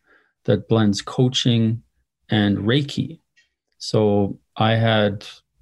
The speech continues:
give or take, a hundred sessions with him. So that was receiving Reiki. And then I guess about five or six years ago, I was at a business course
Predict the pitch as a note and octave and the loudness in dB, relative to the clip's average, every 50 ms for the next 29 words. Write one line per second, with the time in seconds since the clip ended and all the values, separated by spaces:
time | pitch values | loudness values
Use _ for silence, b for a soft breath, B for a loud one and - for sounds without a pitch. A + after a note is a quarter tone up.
0 | C3+ G#2 G#2 A#2 A2+ G#2+ A2+ G#2+ - - A2+ G#2+ G#2+ G#2 - - - - G2+ F#2 | -4 -2 0 0 2 2 0 0 0 0 2 2 2 0 -2 -4 -4 -4 -2 0
1 | - A#2 A#2 A2 G#2 F#2+ F#2+ - - - A2 A2+ - - A2 G2+ G2+ G2+ G2+ G#2 | 0 0 2 2 0 0 -2 -2 -2 0 0 0 0 0 0 0 0 0 0 -2
2 | G#2 G#2 - - - G#2+ F#2+ F#2 A2+ C#3 C#3 B B B B B B B B _ | -2 -2 -2 -2 0 0 2 2 0 0 -2 B B B B B B B B _
3 | _ _ _ - - - G#2 G#2 G#2 G#2 - G#2+ G2+ G2 G2+ G#2 G2+ - - A#2+ | _ _ _ -12 -6 -2 0 0 0 0 0 0 0 0 0 -2 -2 0 0 0
4 | A2 G#2+ G2+ G#2+ G#2 G2 G2 F#2+ F#2 G2 G2 - - B2+ B2 C#3+ D3 C#3 B B | 0 2 2 2 2 2 2 2 2 0 0 -2 0 0 0 0 0 -2 B B
5 | B B B B B _ _ - A#2+ A#2 A2+ A2+ A2+ A2+ A2+ A2+ A2+ A2+ A2 G#2+ | B B B B B _ _ -2 0 2 2 2 2 2 2 2 2 2 2 2
6 | - - - _ _ _ - - - C3+ C#3 F#3+ A3 G#3+ - D4 B3 A#3+ - A2 | 0 -4 -8 _ _ _ -14 -6 -2 0 0 2 0 0 -2 -2 0 2 2 2
7 | E2 B1+ - - - - - - - - A#2+ A#2+ A#2+ A#2+ A#2+ - B2+ A#2 - - | 2 0 -2 -6 -12 -20 -20 -8 -2 0 2 2 2 2 0 -2 -2 -2 0 2
8 | A#2 B2 C3 C3+ C#3 C#3 C3+ C3+ C3 C3 C3+ C3+ C#3 B B B B B B B | 2 4 4 4 4 2 2 2 2 2 2 0 -2 B B B B B B B
9 | _ - - B2 A#2 A2 A2 G#2+ G#2 A2 A2 G#2+ G#2+ G#2 G2 G2+ - A2+ A2 A#2 | _ -4 0 2 4 4 4 4 4 2 2 4 2 0 2 2 0 0 2 2
10 | B2 A#2+ A#2 - - - - G#2 G#2 G#2 B2 C#3+ C#3 - - - - | 2 0 0 -2 -4 -2 0 2 2 2 2 0 -2 -4 -8 -12 -14